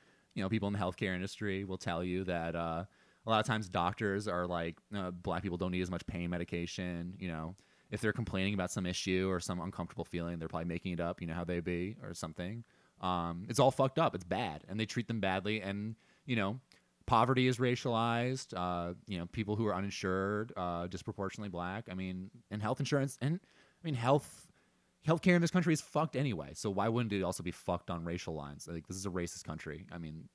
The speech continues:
if you're, <laughs> if that's a good hill for you to climb, uh, getting into this discussion, then, you know,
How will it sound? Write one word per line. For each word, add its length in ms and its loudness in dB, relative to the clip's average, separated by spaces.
if 160 -6
you're, 120 2
<laughs> 260 -14
if 100 8
that's 180 8
a 60 10
good 120 8
hill 260 8
for 140 2
you 100 6
to 80 4
climb, 680 2
uh, 220 2
getting 220 2
into 160 -2
this 180 -2
discussion, 500 -2
then, 260 -2
you 140 -2
know, 220 -8